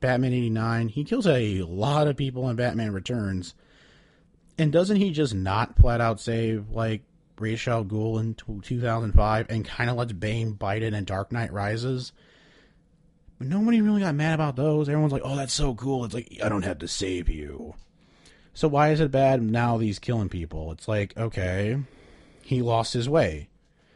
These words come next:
Superman is lost, and he found something. Batman already had something, but he lost it. Basically, the idea of losing something is kind of the big theme here.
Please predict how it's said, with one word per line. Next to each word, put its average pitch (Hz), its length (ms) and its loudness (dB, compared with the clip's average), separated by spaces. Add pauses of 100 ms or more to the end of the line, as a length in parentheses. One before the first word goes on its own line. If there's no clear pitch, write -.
(560)
Superman 120 680 0
is 117 300 0
lost, 113 500 2
and 110 140 -2
he 101 140 -2
found 135 460 0
something. 101 520 -2
Batman 110 640 -2 (140)
already 113 300 -2
had 139 380 0
something, 113 240 -2
but 117 100 -4
he 110 80 -2
lost 151 400 -4
it. 69 160 -10 (1200)
Basically, 208 380 2
the 196 100 2
idea 170 340 2
of 123 60 2
losing 131 500 0
something 107 420 -4
is 113 140 -4
kind 135 240 -4
of 143 80 0
the 127 100 -4
big 127 220 -2
theme 143 220 0
here. 80 340 -6